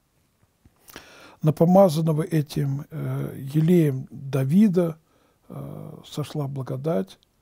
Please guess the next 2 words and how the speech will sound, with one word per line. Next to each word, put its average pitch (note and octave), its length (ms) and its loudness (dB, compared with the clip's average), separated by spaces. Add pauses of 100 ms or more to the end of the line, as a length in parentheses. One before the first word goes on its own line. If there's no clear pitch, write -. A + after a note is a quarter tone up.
(300)
Духа C#3 520 -10 (640)
Святаго. B2+ 640 -10